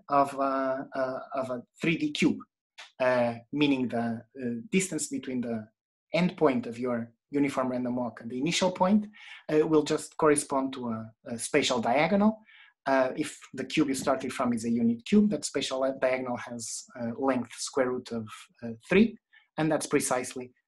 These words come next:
the point at which these, uh, probability distributions seem to be, uh, concentrating at.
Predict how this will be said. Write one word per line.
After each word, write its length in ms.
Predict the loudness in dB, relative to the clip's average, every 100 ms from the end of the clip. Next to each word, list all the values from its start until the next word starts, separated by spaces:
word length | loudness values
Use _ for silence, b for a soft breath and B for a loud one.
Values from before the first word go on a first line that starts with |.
| _
the 420 | -4 0 0 -2 -6 _ _ 2
point 380 | 2 2 -6 -8
at 180 | -6 -4
which 240 | -4 -4 -2
these, 520 | 0 0 -6 -10 -14 -14
uh, 60 | -6 4
probability 540 | 4 4 -2 -4 -4
distributions 840 | -6 -4 -2 -2 -2 -4 -6 -8 -10
seem 300 | -4 -2 -2
to 120 | -4
be, 360 | -4 -4 -4 -8 -12 -12
uh, 40 | -6
concentrating 640 | -4 -2 -2 -4 -6 -8 -8
at. 160 | -10